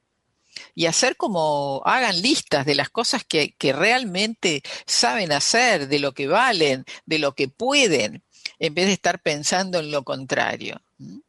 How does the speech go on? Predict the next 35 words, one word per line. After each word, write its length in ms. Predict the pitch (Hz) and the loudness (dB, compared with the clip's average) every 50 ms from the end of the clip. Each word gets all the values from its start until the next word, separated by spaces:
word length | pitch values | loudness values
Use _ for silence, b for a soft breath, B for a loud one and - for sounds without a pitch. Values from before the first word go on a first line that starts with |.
| B B B B B B B B B B B _ | B B B B B B B B B B B _
O 80 | 147 | -4
sea, 260 | 147 - - 151 143 | -4 0 2 2 0
me 120 | 135 147 147 | 0 -2 -6
parece 360 | - 165 185 202 - - 208 | -4 -2 -2 0 0 0 -2
que 100 | 185 - | -2 -2
es 160 | 170 - - - | -6 -6 -8 -10
muy 300 | - 190 226 254 247 220 | -6 -4 -2 0 0 0
importante 840 | 190 165 - 151 139 135 - - 175 170 165 156 135 - 156 143 - _ | 0 -2 -2 -4 -4 -2 0 0 0 0 0 -2 -4 -6 -6 -6 -6 _
hoy 280 | - 185 196 190 170 147 | -6 -4 -2 0 -2 -2
en 140 | 139 139 | -4 -4
día 340 | 139 156 156 156 147 156 - B B B B B B B _ | -4 -2 0 2 2 0 0 B B B B B B B _
pararse 560 | 156 151 151 170 190 202 196 - - 180 151 | 0 2 2 2 2 0 0 -2 -2 -2 -2
más 360 | 147 156 165 175 196 190 - - | -2 0 0 0 0 0 -4 -4
en 160 | 165 151 143 | -6 -4 -2
la 180 | 143 139 147 175 | 0 2 2 2
autovaloración, 1040 | 196 208 190 - 175 151 147 139 135 135 131 127 127 - - - 185 180 175 170 165 | 0 -2 -4 -4 -4 -2 -2 -2 -2 -2 -2 -2 -2 -2 -2 -2 -2 -2 -2 -4 -6
en 80 | 147 | -6
lo 100 | 139 135 - | -6 -8 -8
que 120 | - 143 | -10 -10
son 300 | - - 185 180 180 175 B B B B B | -6 -4 -4 -4 -4 -8 B B B B B
mis 320 | - 175 185 214 220 214 180 | -8 -2 0 0 0 2 4
derechos, 680 | 160 151 147 160 165 165 156 - - 160 156 160 - - | 2 4 4 2 0 0 -4 -6 -6 -4 -4 -4 -4 -2
en 160 | - 165 160 | -2 0 2
el 140 | 156 156 151 | 2 0 0
respeto 680 | 147 151 156 151 - - _ - 247 254 - - 190 | 2 0 0 -2 -2 -6 _ 0 0 0 0 0 -2
a 60 | 165 | 0
mi 120 | 151 143 135 | 0 -2 -6
propia 460 | 135 _ 190 208 220 202 - 160 139 | -4 _ -2 -2 -2 -2 -2 -2 -2
persona, 600 | 123 135 123 120 - - 196 175 160 139 143 143 B B B B B B | -2 -2 -6 -4 -4 -4 -2 -2 -2 -4 -6 -8 B B B B B B
porque 280 | _ 185 180 175 - 185 | _ -4 -4 -2 -4 -2
si 160 | - - 190 | -2 -2 -4
nosotros 400 | 190 185 - - 349 - 359 247 | -4 -4 -4 -4 -4 -4 -4 -4
nos 100 | 220 190 | -4 -2
paramos 480 | - 170 156 160 175 180 185 - - | 0 0 2 2 0 -2 -2 -2 -2
ahí, 320 | - 139 127 127 127 123 | -2 0 -2 -2 -4 -6